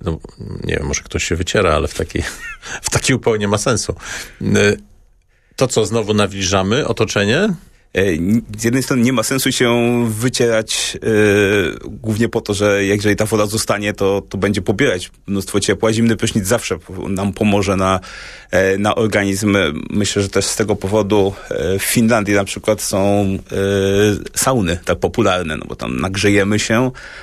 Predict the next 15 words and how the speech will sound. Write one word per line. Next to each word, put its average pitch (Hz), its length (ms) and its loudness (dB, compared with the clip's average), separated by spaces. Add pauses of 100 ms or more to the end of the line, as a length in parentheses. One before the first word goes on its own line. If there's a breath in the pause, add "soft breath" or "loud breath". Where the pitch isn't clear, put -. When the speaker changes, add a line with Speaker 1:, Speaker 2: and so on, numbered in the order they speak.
(120)
Speaker 2:
a - 100 -4
potem 107 440 2
ten 101 380 0 (140)
zimny 101 300 2
prysznic 104 420 0
konieczny, 104 540 0 (440 loud breath)
e, 98 280 2
nam 107 180 2
ochłodzi. 98 380 0
To - 80 -16
też - 380 -4 (140)
podobno 95 400 0
dobrze 87 260 -2
robi 85 220 0
na, 85 180 0